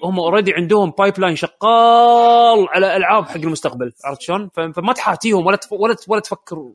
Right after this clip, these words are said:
فيهم أصلًا، عرفت شلون؟ بس مايكروسوفت لأنهم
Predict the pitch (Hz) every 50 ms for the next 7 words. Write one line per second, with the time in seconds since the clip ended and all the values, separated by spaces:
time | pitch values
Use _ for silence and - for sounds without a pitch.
0 | _ _ - 202 175 139 135 - - - - 113 - _ _ _ _ _ _ _
1 | _ _ _ 139 139 127 - - 156 185 196 _ _ _ _ _ - 147 151 -
2 | - 185 233 277 - 302 262 - 214 175 143 165 165 180 185 180 170 165 156 143